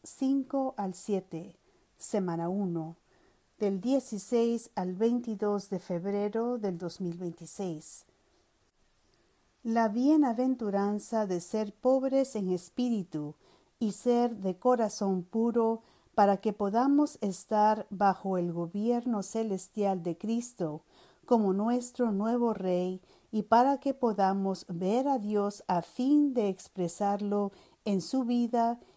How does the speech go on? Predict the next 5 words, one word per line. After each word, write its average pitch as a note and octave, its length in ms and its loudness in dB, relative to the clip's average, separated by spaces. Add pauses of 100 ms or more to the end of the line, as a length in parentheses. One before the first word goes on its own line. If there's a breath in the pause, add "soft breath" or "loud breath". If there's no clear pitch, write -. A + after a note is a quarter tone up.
(120)
y A3+ 140 4
representarlo F#3+ 1400 0
con E3 240 -2
su A3 340 -4
autoridad. E3+ 840 -2